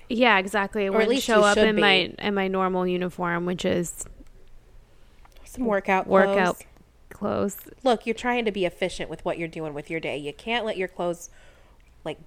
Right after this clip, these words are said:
Speaker 2: bog you down.
Speaker 1: No.
Speaker 2: I get it.
Speaker 1: I got shit to do. I guess it just depends. I wouldn't mind going on a hike.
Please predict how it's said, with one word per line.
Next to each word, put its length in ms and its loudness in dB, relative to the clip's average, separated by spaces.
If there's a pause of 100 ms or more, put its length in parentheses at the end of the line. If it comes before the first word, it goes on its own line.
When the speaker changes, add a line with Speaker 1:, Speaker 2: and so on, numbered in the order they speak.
Speaker 2:
bog 280 -2
you 120 -6
down. 460 -10
Speaker 1:
No. 220 0
Speaker 2:
I 40 4
get 160 6
it. 180 0 (320)
Speaker 1:
I 40 -8
got 160 -2
shit 240 -4
to 80 -2
do. 280 0 (540)
I 100 -6
guess 240 0
it 100 4
just 180 4
depends. 520 0 (600)
I 100 -4
wouldn't 240 0
mind 220 -2
going 220 0
on 160 0
a 60 -4
hike. 480 -2